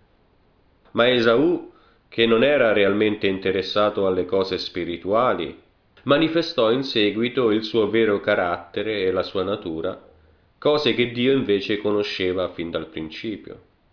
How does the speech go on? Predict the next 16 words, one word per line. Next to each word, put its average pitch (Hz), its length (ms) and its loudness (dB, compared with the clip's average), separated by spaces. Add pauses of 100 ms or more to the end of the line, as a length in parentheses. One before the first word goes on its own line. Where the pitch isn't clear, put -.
(340)
E 101 120 -6
questa 98 400 0
fu 90 220 -6
la 87 100 -2
ragione 82 540 -4
per 78 240 -10
cui 78 300 -8
Dio 78 300 -6
lo 73 120 -8
rigettò. 69 680 -14 (880)
Ora 180 280 4
la 127 100 4
richiesta 135 520 0
di 113 100 -2
Isacco 107 800 -4 (580)
fu: 127 580 2